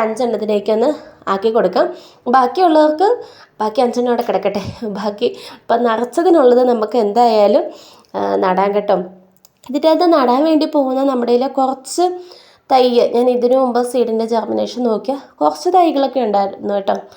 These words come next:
അപ്പം, ഉം, അതിൽ കുറച്ചെണ്ണം നമ്മൾ കഴിഞ്ഞ ദിവസം കൊടുത്തത്, ഫ്ലോക്സ് എല്ലാം കൊടുത്തു. പെറ്റൂണിയ അതിന് മുമ്പ് പാകിയ കുറച്ചും കൊടുത്തു. ഇനി ഇച്ചിരി പെറ്റൂണിയ ഇരിപ്പുണ്ടേ. അപ്പം അതൊക്കെ കൂടി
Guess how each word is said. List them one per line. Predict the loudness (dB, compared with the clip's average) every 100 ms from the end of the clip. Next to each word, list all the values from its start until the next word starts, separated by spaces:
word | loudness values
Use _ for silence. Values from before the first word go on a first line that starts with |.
| -20 -20 -20
അപ്പം, | _ -4 -2 -8 -8
ഉം, | -4 -2 -2 -2
അതിൽ | -2 0 2
കുറച്ചെണ്ണം | 0 0 2 2 4
നമ്മൾ | 2 0 0
കഴിഞ്ഞ | 0 0
ദിവസം | -2 -2 0
കൊടുത്തത്, | -2 0 0 0
ഫ്ലോക്സ് | 2 2 0 0 2
എല്ലാം | 2 2 0
കൊടുത്തു. | -2 0 2 2 -2 -14 -20 _
പെറ്റൂണിയ | -4 -2 -2 0 2 2
അതിന് | 2 0
മുമ്പ് | 0 0 0
പാകിയ | 0 -2 -6
കുറച്ചും | -6 -4 -2 0
കൊടുത്തു. | -2 -2 -4
ഇനി | -4 -6
ഇച്ചിരി | _ -6 -2
പെറ്റൂണിയ | -2 -2 -2 0 0
ഇരിപ്പുണ്ടേ. | 0 0 2 0 -2 -8 -20 -20 -20 -8
അപ്പം | -2 0
അതൊക്കെ | 0 -2 -2 -2 0
കൂടി | 0